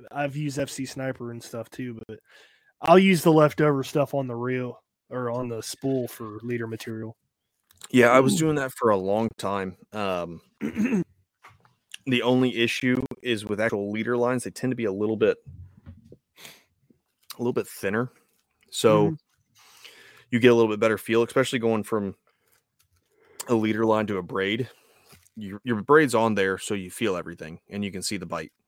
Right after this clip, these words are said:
Speaker 2: So putting, like, if you were throwing thirty pound braid, which is, I throw twenty to thirty pound as a backer. If I'm throwing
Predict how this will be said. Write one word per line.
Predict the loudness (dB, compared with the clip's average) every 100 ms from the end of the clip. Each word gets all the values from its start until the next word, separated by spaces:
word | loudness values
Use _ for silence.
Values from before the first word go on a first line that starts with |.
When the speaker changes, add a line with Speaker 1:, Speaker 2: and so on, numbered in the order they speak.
| _ _ _ _ _ _ -8
Speaker 2:
So | -2 -2
putting, | 4 6 6 4
like, | 0 0
if | -6 -4
you | -2
were | -2 -4
throwing | -4 -4 -4
thirty | -4 -4 -4
pound | -4 -4 -4
braid, | -4 -2 -2 -6 -12 _ -10
which | -8 -6
is, | -8 -2
I | -2
throw | 0 -4
twenty | -2 -4 -4
to | -4
thirty | -6 -4
pound | -4 -4
as | -4
a | -6
backer. | -6 -8 -12 -20 _ _ _ _ _ _ _ -10
If | 0
I'm | 0 2
throwing | 2 2 2 -2 -6